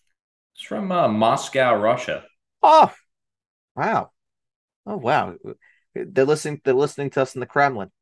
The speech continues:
Speaker 2: Shout out. Shout out to, uh, shout out to all the, uh, the Ruskies. Beautiful
Speaker 1: It's,
Speaker 2: people.
Speaker 1: it's Nick with the Nick, uh, N I K.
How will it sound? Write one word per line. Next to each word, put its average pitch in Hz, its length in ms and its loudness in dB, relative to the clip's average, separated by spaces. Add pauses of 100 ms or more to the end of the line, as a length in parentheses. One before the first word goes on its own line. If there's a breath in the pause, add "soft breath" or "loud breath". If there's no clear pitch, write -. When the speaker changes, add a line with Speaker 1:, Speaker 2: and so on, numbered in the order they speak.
(120)
Speaker 2:
Shout 123 240 -8
out. - 180 -8 (400)
Shout - 180 -8
out 170 180 -8
to, 147 260 -12
uh, 139 160 -8
shout 151 240 -8
out 139 100 -12
to 147 80 -8
all 139 140 0
the, 123 260 -2
uh, 120 140 -4
the 120 80 -6
Ruskies. 107 400 -6
Beautiful 110 280 -4
Speaker 1:
It's, - 160 -2
Speaker 2:
people. - 120 -12
Speaker 1:
it's 131 180 -6
Nick 165 240 -2
with 139 140 -2
the 123 240 0
Nick, 131 400 -6
uh, 113 340 2
N 110 180 -2
I 95 220 -4
K. - 460 -6